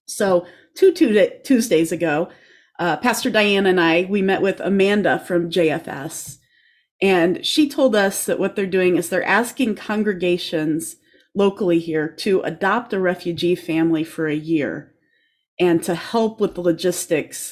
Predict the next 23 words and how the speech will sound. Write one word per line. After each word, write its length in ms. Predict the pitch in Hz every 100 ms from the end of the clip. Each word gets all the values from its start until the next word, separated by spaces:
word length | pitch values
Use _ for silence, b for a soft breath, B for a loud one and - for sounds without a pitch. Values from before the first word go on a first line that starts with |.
| -
of 140 | 151
resettlement 720 | 160 160 156 143 143 123 - -
of 200 | 151 147
that 260 | 160 - -
family. 420 | - - - - _ _ b b b b _
Or 420 | 240 214 190 208 -
alternately, 540 | 220 214 214 175 160 180
we 100 | 185
could 120 | 180
also 220 | 180 196
be 80 | 180
paired 480 | - - 220 202 190
up 320 | 170 - - -
with 160 | 175
another 320 | 180 185 185
congregation 800 | 170 170 160 156 156 156 - 147
and 100 | -
we 120 | 165 160
could 160 | 160
adopt 360 | 156 165 147 -
a 60 |
family 480 | 139 151 156 156 147
together. 640 | 147 - 143 123 - -